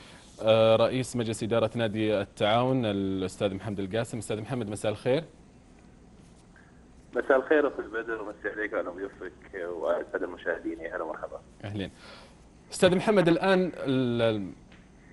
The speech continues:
Speaker 1: إيش ال-، إيش المطلوب من اتحاد الكرة؟ هل في اجتماع أول شيء راح يعقد بينكم كأندية تكتل،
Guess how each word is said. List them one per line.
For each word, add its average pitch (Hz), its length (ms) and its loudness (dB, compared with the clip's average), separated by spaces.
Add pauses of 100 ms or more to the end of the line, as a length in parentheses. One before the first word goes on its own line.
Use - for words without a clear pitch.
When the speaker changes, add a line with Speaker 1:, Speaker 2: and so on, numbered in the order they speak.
(240)
Speaker 1:
إيش 196 160 4
ال-، 180 260 4
إيش 165 180 0
المطلوب 170 440 4
من 147 100 6
اتحاد 135 440 0
الكرة؟ 110 420 -2 (1040)
هل 160 140 4
في 190 120 2
اجتماع 170 460 2
أول 156 220 6
شيء 160 180 6
راح 147 200 6
يعقد 143 480 4
بينكم 139 360 4
كأندية 127 560 2
تكتل، 131 640 -2